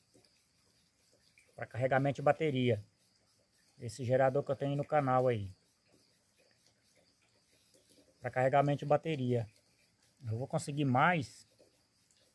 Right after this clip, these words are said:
Aí eu vou fazer uns testes pra vocês verem. Só nessa peça aqui, pessoal, tinha dez.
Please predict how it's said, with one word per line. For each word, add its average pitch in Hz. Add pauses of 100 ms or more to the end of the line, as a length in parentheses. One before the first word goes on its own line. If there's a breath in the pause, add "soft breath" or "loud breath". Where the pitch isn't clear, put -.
(1120)
Aí 120
eu 139
vou 139
fazer 147
uns 170
testes 147
pra 147
vocês 135
verem. 110 (2750)
Só 202
nessa 220
peça 175
aqui, 214
pessoal, 131 (420)
tinha 180
dez. 147